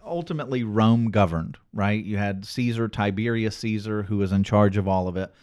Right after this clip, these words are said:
But the Roman Senate had appointed, years and years earlier, had appointed Herod to be king over the region. And so Herod kind of controlled the region, but under the authority of Rome. And, but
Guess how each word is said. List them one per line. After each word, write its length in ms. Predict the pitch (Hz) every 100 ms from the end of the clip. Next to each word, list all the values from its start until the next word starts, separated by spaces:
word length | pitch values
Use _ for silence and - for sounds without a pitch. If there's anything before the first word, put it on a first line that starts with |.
| _ _ _
But 140 | - 113
the 100 | 120
Roman 440 | 123 147 135 113
Senate 580 | 107 - 214 233 110 98 _ _ _ _
had 180 | - 123
appointed, 720 | 113 - 127 120 110 104 104
years 560 | 120 110 185 202 131 107
and 120 | 113
years 220 | 110 107
earlier, 400 | 139 185 131 98
had 180 | 101 110
appointed 500 | 104 - 123 110 98
Herod 640 | 98 117 165 120 101 110 -
to 100 | 113
be 160 | 107
king 640 | 90 - 220 170 95 101 123 _ _ _ _ _
over 340 | 151 208 151 131
the 140 | 107
region. 480 | 98 95 95 104 110
And 200 | 127 110
so 220 | 110 117
Herod 600 | 104 180 202 143 110 113
kind 220 | - 123 117
of 80 |
controlled 560 | - 104 - - 185 175
the 80 | 117
region, 420 | 107 101 104 104
but 200 | 117 - -
under 360 | 151 175 156
the 140 | 123 104
authority 440 | - 107 98 92
of 120 | 85
Rome. 460 | 80 82 80 87 113 _ _ _ _ _ 120
And, 260 | 117 113 113
but 200 | 120